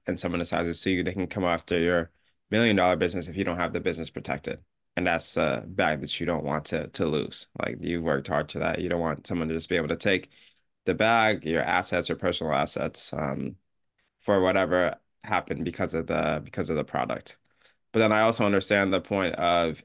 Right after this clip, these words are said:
if you get an L L C and your business is not popping, then you just wasted money getting an L L C. Like, what if you, you don't have a business, you don't have clients? But in, when thinking about that, I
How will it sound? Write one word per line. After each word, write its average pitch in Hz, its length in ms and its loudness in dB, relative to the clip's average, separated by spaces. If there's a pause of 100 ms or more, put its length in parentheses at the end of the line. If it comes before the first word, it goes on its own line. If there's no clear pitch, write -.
(140)
if - 520 0 (1300)
you 98 160 0
get 107 180 4
an 85 120 4
L 101 200 6
L 95 60 2
C 95 340 0
and 82 140 -2
your 92 140 0
business 92 340 0
is 82 80 -6
not 90 220 2
popping, 85 320 0
then 85 160 0
you 90 80 -2
just 85 320 0
wasted 85 340 -2
money 85 220 -2
getting 82 180 -2
an 73 140 -2
L 82 140 0
L 80 60 -2
C. 85 240 -2
Like, 73 200 -4
what 76 240 -4
if - 180 -6
you, 82 120 0
you 92 120 2
don't 98 140 2
have 90 100 0
a 80 80 -6
business, 82 360 -6
you 85 100 -4
don't 78 100 -4
have 76 140 -6
clients? 78 540 -4 (460)
But 120 440 2 (1080)
in, 104 460 4
when 101 200 2
thinking 107 260 0
about 87 220 2
that, 87 260 2
I 104 420 4